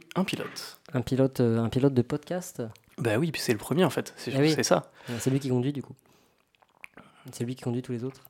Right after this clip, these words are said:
Speaker 1: Jury.
Speaker 2: Quoi ?
Speaker 1: Ouais.
Speaker 2: Moi, je
Speaker 1: Oui,
Speaker 2: passe.
Speaker 1: c'est, oui, oui, oui,
Speaker 2: Oui,
Speaker 1: c'est
Speaker 2: ok, ok.
Speaker 1: ok.
Speaker 2: Et un pilote d'un podcast qui parle de quoi, du coup, de tatouage,
Speaker 1: Ouais,
Speaker 2: n'est-ce
Speaker 1: de
Speaker 2: pas ?
Speaker 1: tatouage et de créativité.
Speaker 2: De créativité, d'acteur du métier.
Speaker 1: Ouais, même d'actrice.
Speaker 2: Même d'actrice du métier,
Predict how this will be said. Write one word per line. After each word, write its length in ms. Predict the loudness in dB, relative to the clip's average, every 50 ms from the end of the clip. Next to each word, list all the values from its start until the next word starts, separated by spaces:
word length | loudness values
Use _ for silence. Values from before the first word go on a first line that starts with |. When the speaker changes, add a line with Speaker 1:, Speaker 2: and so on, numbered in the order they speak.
| -2 0
Speaker 1:
Jury. 380 | 0 2 2 2 0 -2 -4 -8 -16 _ _ -20 -20 -20 -20 -20 _ _ _ _ _ _ _ _ _ _ _ _ _ _ _
Speaker 2:
Quoi ? 160 | -4 -4 -4 -4 -8 _ _ -20 _ _
Speaker 1:
Ouais. 120 | -2 -2 -2 -4 -10 _ _ 0
Speaker 2:
Moi, 100 | 2 6
je 60 | 8
Speaker 1:
Oui, 60 | 8
Speaker 2:
passe. 80 | 10 12
Speaker 1:
c'est, 140 | 12 10 10
oui, 200 | 10 8 8 8
oui, 120 | 6 6
oui, 20 | 6
Speaker 2:
Oui, 100 | 6 6
Speaker 1:
c'est 280 | 8 8 10 10 10 8
Speaker 2:
ok, 140 | 8 6 2 0 0
ok. 60 | -4 -10 -8 -8 -10
Speaker 1:
ok. 60 | -10 -12 -16 -20 -20 -18 _ 4
Speaker 2:
Et 100 | 6 6
un 80 | 6 6
pilote 280 | 6 6 6 8 8
d'un 140 | 8 6 8
podcast 420 | 6 6 4 4 4 2 2 2 -2
qui 80 | -6 -6
parle 340 | -2 2 2 4 4 4 2
de 100 | 2 0
quoi, 340 | 0 0 4 6 6 6
du 140 | 6 4 0
coup, 160 | -2 -4 -2
de 1000 | 0 2 2 2 2 2 2 0 0 0 0 -2 -2 -2 -2 -2 -2 -2 -4 -6 -4 -2
tatouage, 520 | -2 -2 0 0 0 0 0 0 -2 -4 -4 -6 -6
Speaker 1:
Ouais, 100 | -4 -2 -2
Speaker 2:
n'est-ce 140 | -2 -2
Speaker 1:
de 40 | -2 -2
Speaker 2:
pas ? 180 | -2 -2 -2 -6 -10 -14
Speaker 1:
tatouage 400 | -14 -14 -14 -12 -10 -10 -8 -8
et 40 |
de 80 | -8 -8
créativité. 580 | -8 -6 -6 -6 -6 -6 -8 -10 -10 -10 -12 -14 -14 -18 -20 _ _ -6
Speaker 2:
De 40 |
créativité, 720 | -6 -2 0 0 -2 -2 -4 -8 -10 -10 -4 -2 0 0 4
d'acteur 420 | 4 4 2 2 2 0 0 0 2
du 100 | 2 0
métier. 480 | 0 0 0 -2 -2 -2 -2 -2 -4 -8 -10 -14 _ _ _ _ _ _ -4
Speaker 1:
Ouais, 180 | -2 0 0 0
même 160 | 0 0 -2
d'actrice. 460 | -4 -6 -6 -6 -4 -4 -4 -4 -6 -10 -14 -10 -2
Speaker 2:
Même 220 | 2 4 4 4 4
d'actrice 360 | 2 0 -2 -4 -6 -4 -2
du 80 | 0
métier, 360 | -2 -2 -2 -2 -4 -6 -6